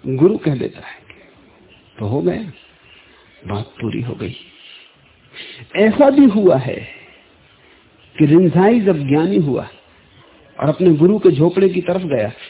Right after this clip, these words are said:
तो वो बाहर सीढ़ियां चढ़ रहा था और गुरु ने भीतर कोठे से चिल्ला के कहा, "तो रिंझाई पा गया?" अभी गुरु ने देखा नहीं, सिर्फ पग ध्वनि सुनी थी।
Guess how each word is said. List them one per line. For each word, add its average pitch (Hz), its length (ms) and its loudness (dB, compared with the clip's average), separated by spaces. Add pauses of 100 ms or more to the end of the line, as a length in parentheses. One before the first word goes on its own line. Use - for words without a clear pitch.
(160)
तो 156 60 -2
वो 156 160 2
बाहर 156 460 2
सीढ़ियां 185 540 4
चढ़ 147 260 -2
रहा 117 140 -4
था 120 220 -12 (280)
और 120 100 -6
गुरु 160 260 4
ने 170 60 0
भीतर 147 340 -2
कोठे 170 360 -2
से 180 140 -2
चिल्ला 175 360 0
के 170 120 -8
कहा, 170 160 -4
"तो 160 120 -4
रिंझाई 147 480 2
पा 139 260 -4
गया?" 180 260 -2 (1800)
अभी 147 220 -2
गुरु 156 240 2
ने 170 100 0
देखा 123 360 -6
नहीं, 165 160 -8 (340)
सिर्फ 190 260 -2
पग 147 160 0
ध्वनि 139 320 2
सुनी 90 300 -4
थी। - 240 -18